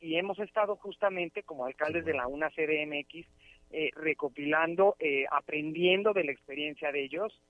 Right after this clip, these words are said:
Speaker 1: para enriquecer nuestra propuesta en materia de seguridad.
Speaker 2: Perfecto, perfecto. Lía, se nos viene el tiempo encima y nos gustaría, eh, eh, a, a, a responder, desde luego, algunos de los temas,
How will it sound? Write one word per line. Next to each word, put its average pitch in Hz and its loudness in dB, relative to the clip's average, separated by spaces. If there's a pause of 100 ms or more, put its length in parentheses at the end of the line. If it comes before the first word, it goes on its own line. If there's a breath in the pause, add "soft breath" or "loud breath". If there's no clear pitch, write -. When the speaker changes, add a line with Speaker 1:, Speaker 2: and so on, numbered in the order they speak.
(180)
Speaker 1:
para 156 2
enriquecer 143 -2
nuestra 170 -4
propuesta 139 -6
en 147 -10
materia 135 -4
de 131 0
seguridad. 143 -2 (800)
Speaker 2:
Perfecto, - -18 (680 soft breath)
perfecto. 107 -8
Lía, 120 -2
se - -6
nos 110 -8
viene 151 -6
el 143 -12
tiempo 139 -8
encima 113 -6
y 117 -10
nos 107 -8
gustaría, 123 -2 (360 loud breath)
eh, 113 -10 (200)
eh, 110 -4
a, 110 -2
a, 107 -2
a 101 -4
responder, 131 -2 (220)
desde 117 -8
luego, 127 -4
algunos 123 -8
de 117 -6
los 107 -8
temas, 175 -6